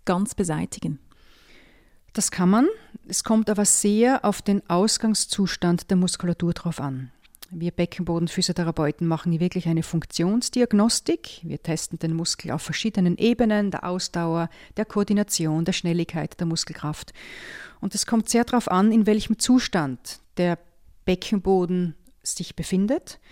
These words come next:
Speaker 2: Und wenn jetzt da ein, eine sehr gute Basis da ist und eventuell nur eine kleine Schwäche, Schwächung oder eine kleine Störung der Wahrnehmung, dann, äh, kann es gut sein, dass wir eine hundertprozentige Wiederherstellung erreichen.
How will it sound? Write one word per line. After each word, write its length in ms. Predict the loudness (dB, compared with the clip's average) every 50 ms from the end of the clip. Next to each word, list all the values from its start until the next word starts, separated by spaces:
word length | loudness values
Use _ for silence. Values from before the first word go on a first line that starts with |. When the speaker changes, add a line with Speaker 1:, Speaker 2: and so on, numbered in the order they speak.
| -20 -20 -20 -20 -20 -20 -14 -6
Speaker 2:
Und 200 | -6 -6 -2 0
wenn 120 | 0 0
jetzt 280 | 0 0 -2 -6 -6 -2 0
da 360 | 2 2 4 4 4 2 0
ein, 560 | 0 -2 -2 -2 0 0 0 0 0 -2 -2
eine 180 | -2 -2 -2 -2
sehr 240 | 0 0 0 0 2
gute 260 | 0 0 0 -2 -2
Basis 480 | 0 0 0 2 2 0 0 -2 0
da 260 | 2 4 4 4 4 4
ist 540 | 4 2 2 0 -2 -4 -6 -10 -12 -10
und 380 | -6 -4 -2 0 -2 -2 -2 -2
eventuell 460 | -2 0 0 0 0 0 2 4 4
nur 160 | 4 4 2
eine 160 | 2 2 0 0
kleine 260 | 0 0 0 2 0
Schwäche, 640 | 0 0 0 0 0 0 -2 0 2 2 2 2 0 -4
Schwächung 580 | -2 0 2 2 2 2 0 2 2 2 2
oder 260 | 2 0 0 0 0 0
eine 240 | 0 0 0 -2
kleine 460 | -2 -2 -2 0 0 0 0 0 -2 -2 -6 -14 -20 -20
Störung 800 | -14 -10 -10 -6 0 2 4 4 6 4 4 4 2 2 0 -2 -6 -6
der 140 | -6 -4 -2
Wahrnehmung, 800 | -2 -2 -2 0 0 0 2 2 2 2 2 2 0 0 -2 -6 -12 -20 -20 -20 -20 -20 -20 -20 -20 -20 -20 -20 -20 _ _
dann, 580 | -2 0 0 0 2 2 2 0 0 0 -2 -4 -4
äh, 200 | -6 -6 -6 -6 -6
kann 200 | -4 -4 -2 -2
es 160 | -4 -4 -4
gut 180 | -4 -4 -2
sein, 300 | -2 0 2 2 2 0
dass 180 | 0 -2 -4 -4
wir 100 | -4 -2
eine 240 | -2 -2 -2 -2 -4
hundertprozentige 1000 | -6 -2 0 2 2 4 2 0 -2 -6 -6 -4 -2 -2 -2 -2 -4 -6 -6 -6
Wiederherstellung 640 | -4 -4 -2 -2 -2 -4 -6 -6 -6 -6 -6 -6 -6
erreichen. 540 | -6 -6 -8 -8 -10 -12 -12 -14 -14 -16